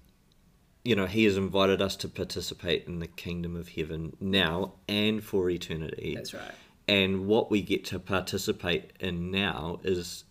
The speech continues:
Speaker 1: is, you know, Jesus said that the kingdom of heaven is like a mustard seed, you know, it's,
Speaker 2: Mm.
Speaker 1: it's gonna start small and it's start, gonna start to grow. And,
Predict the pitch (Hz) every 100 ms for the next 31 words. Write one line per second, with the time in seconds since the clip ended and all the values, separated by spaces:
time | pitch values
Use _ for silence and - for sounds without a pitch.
0 | _ 107 95 87 - _ _ - - _
1 | 101 95 98 - 92 87 - 92 82 90
2 | 85 - - 98 92 92 92 82 80 85
3 | 80 82 85 85 90 90 - 85 - -
4 | 80 76 82 - 104 104 - 101 95 -
5 | 110 104 110 101 - - 101 92 82 -
6 | - 82 - - 98 95 92 87 90 82
7 | 87 90 87 85 85 85